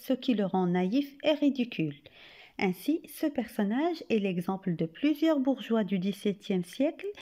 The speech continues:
qui veulent mettre les chapeaux de nobles et acheter leurs manières.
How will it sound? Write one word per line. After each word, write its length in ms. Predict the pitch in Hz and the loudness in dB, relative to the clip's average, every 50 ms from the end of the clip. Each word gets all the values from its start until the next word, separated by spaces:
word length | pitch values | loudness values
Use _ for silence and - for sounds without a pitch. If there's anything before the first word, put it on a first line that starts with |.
| - - - - _ | -18 -18 -18 -18 _
qui 160 | - - 294 277 | 0 2 2 4
veulent 220 | - 254 254 240 | 4 4 2 4
mettre 340 | 240 247 247 247 - - 202 | 4 2 2 0 0 -2 0
les 200 | 180 175 214 240 | 2 2 0 0
chapeaux 420 | 240 - 320 320 320 - 311 302 | 0 -2 -2 -2 -2 0 0 2
de 100 | 240 247 | 4 4
nobles 460 | 262 247 240 247 262 302 320 320 339 359 - - - - - - | 4 4 4 4 4 2 2 2 0 0 -2 -6 -20 -12 -4 -2
et 100 | 214 226 - | -2 -2 0
acheter 560 | 285 294 285 - 302 285 285 - 311 320 320 - | -2 -2 0 0 -2 -2 0 0 -2 -2 0 0
leurs 280 | 247 247 285 277 240 | 0 2 2 2 2
manières. 520 | 233 214 202 185 175 151 165 - - 165 | 2 2 2 2 0 0 -2 -4 -8 -10